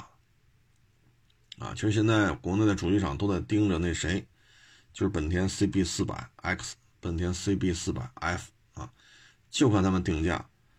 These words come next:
因为咱，咱们也说过啊，原装进口的宁加四百，就说个整数吧，五万一辆。现在交定金去，三个月之内能提着车，那你这算人品大爆发啊！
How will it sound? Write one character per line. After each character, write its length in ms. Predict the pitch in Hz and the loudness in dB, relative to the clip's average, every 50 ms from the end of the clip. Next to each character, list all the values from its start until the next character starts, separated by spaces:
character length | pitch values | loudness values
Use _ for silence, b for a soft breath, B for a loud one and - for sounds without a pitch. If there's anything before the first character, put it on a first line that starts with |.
| _ _ _ _ _ _ _ - | _ _ _ _ _ _ _ 0
因 100 | 107 117 | 4 4
为 60 | 110 | 6
咱， 280 | 107 110 117 127 127 | 6 6 6 6 4
咱 180 | 120 117 113 117 | 4 4 4 6
们 100 | 123 120 | 6 6
也 180 | 120 120 107 95 | 6 6 4 2
说 300 | - - - 120 113 98 | 0 0 2 4 4 4
过 80 | 85 | 2
啊， 160 | - 78 82 | 2 0 0
原 140 | 85 90 95 | 0 2 2
装 180 | 107 117 120 113 | 2 4 4 4
进 160 | 113 110 98 | 4 2 2
口 100 | 90 87 | 2 2
的 80 | 82 82 | 2 2
宁 200 | 87 92 101 110 | 2 2 2 2
加 200 | 107 113 107 107 | 2 2 2 2
四 220 | 101 - - 95 | 0 -2 -2 -2
百， 340 | 78 69 - - 58 - - _ _ _ _ _ _ _ _ _ _ _ _ _ _ _ _ _ _ | -2 -2 -4 -4 -6 -8 -10 _ _ _ _ _ _ _ _ _ _ _ _ _ _ _ _ _ _
就 140 | - - 90 | -8 -8 -4
说 200 | - - 120 123 | 0 2 4 4
个 120 | 123 107 | 4 4
整 200 | - - 78 78 | 2 0 -2 -2
数 160 | 82 117 120 110 | 0 2 2 4
吧， 200 | 98 82 78 - - | 2 2 -2 -6 -8
五 160 | - 73 73 | -6 -4 -2
万 180 | 90 98 95 90 | 0 0 0 2
一 60 | 98 | 2
辆。 200 | 110 117 - - - _ _ _ b b b b b b b b b b b b b b b _ | 2 2 0 -2 -8 _ _ _ b b b b b b b b b b b b b b b _
现 140 | - - 117 | 0 2 2
在 100 | 113 104 | 4 4
交 160 | 101 113 113 | 4 4 4
定 200 | 107 110 101 98 | 4 4 4 4
金 180 | 101 110 110 104 | 4 4 4 2
去， 140 | 95 67 - | 2 0 -2
三 280 | - - 104 101 104 | -4 -4 -2 0 0
个 60 | 107 | 2
月 120 | 104 95 90 | 2 2 2
之 140 | - 104 104 | 2 2 2
内 220 | 104 95 87 76 - | 4 2 0 -2 -2
能 140 | - 95 95 | -2 -4 -4
提 220 | - - - 101 | -2 -2 0 2
着 100 | 101 92 | 2 2
车， 320 | 82 95 98 98 - - - - | 2 2 0 0 0 -4 -8 -8
那 200 | 90 92 90 85 | -6 -4 -4 -2
你 140 | 82 73 | -2 -2
这 120 | 73 87 90 | -2 -2 -2
算 300 | 87 - 90 82 - - - _ _ _ _ _ _ _ _ _ _ _ _ _ _ _ _ _ _ | -2 -2 -2 -2 -4 -6 -10 _ _ _ _ _ _ _ _ _ _ _ _ _ _ _ _ _ _
人 240 | - 73 90 95 98 | -8 -4 -2 -2 0
品 180 | 95 92 80 80 | 0 0 0 0
大 100 | 92 90 | 0 0
爆 160 | 90 87 85 | 0 -2 -2
发 200 | 80 - - 123 | -2 2 2 2
啊！ 340 | - - - 82 73 67 | 2 2 0 -4 -6 -6